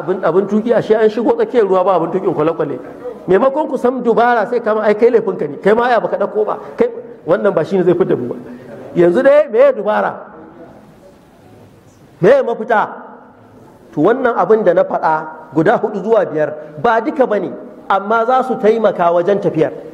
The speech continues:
Ana ganewa? Shi yasa aka ce za a yi tafiyar matasa. Ban ce muku ina ciki ba? A to in ban san abin da ake ba zan iya faɗan wani abu?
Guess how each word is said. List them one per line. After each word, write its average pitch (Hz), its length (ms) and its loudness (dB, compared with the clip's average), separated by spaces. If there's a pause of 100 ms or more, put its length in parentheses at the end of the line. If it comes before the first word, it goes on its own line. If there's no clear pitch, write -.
(1500)
Ana 214 240 0
ganewa? 214 380 2 (560)
Shi - 120 -2
yasa 226 220 2
aka 202 200 -2
ce 180 200 -2
za 180 240 2
a 170 40 2
yi 170 80 0
tafiyar 165 340 0
matasa. 143 440 -2
Ban 147 140 0
ce 214 80 2
muku 202 220 0
ina 208 140 2
ciki 175 160 -4
ba? 208 120 0 (920)
A 120 120 -2
to - 180 -2
in 240 120 2
ban 214 120 0
san 220 200 -2
abin 214 220 0
da 208 100 4
ake 202 200 0
ba 185 100 2
zan 208 140 2
iya 202 100 2
faɗan 175 200 0
wani 202 160 0
abu? 196 240 0